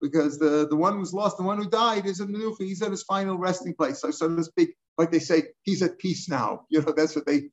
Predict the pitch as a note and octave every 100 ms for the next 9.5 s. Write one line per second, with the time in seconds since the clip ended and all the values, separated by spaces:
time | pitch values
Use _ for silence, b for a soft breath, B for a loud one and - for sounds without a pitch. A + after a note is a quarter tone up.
0 | _ D3+ D#3+ E3 E3 D#3+ D#3+ E3 F3 D#3
1 | D3 D#3 D3+ D3+ D#3 D3 C#3+ - C#3 C3+
2 | B2 - D3 C#3+ - D3 - - _ _
3 | _ - C#3+ A3 G3 E3+ D#3 - A#2+ B2+
4 | E3 B3+ G#3+ D#3+ D3+ C#3+ C3+ C3 A#2 C3
5 | G3 F#3+ D#3 C#3 C3+ D#3 - - _ _
6 | _ _ - F3 G3+ F#3+ E3 D#3 D#3 C#3
7 | - A2+ - F3 - _ _ D#3 D3 F3
8 | F#3 - C3+ D#3 D3+ D#3+ F#3+ F#3+ - E3
9 | - C#3+ - - -